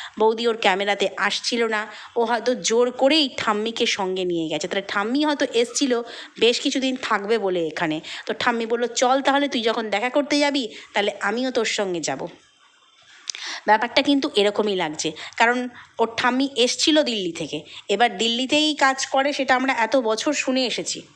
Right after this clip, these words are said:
এত বছরই বলছি, কারণ এই দু বছর সবে নয়, তারও আগে শুনে এসেছি ওর ঠাম্মি দিল্লিতে কাজ করে, ওদের খুব কাছের আত্মীয় স্বজনই বলেছে।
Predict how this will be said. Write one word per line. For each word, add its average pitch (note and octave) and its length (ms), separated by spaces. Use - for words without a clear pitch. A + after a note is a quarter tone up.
এত - 200
বছরই A3+ 520
বলছি, F3+ 340
কারণ G#3 220
এই G#3+ 120
দু G#3 160
বছর A#3+ 280
সবে C4+ 260
নয়, C#4 220
তারও G#3+ 240
আগে A3+ 200
শুনে A#3+ 200
এসেছি B3+ 320
ওর A3 160
ঠাম্মি A#3+ 320
দিল্লিতে G#3+ 380
কাজ E3+ 300
করে, D#3 180
ওদের A3 200
খুব C4 180
কাছের B3 380
আত্মীয় A#3 300
স্বজনই C#4+ 360
বলেছে। F3 400